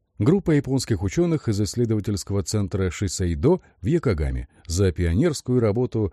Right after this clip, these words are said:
выявления химических соединений, ответственных за неприятный запах ног.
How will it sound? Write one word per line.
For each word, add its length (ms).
выявления 560
химических 640
соединений, 760
ответственных 760
за 160
неприятный 640
запах 420
ног. 260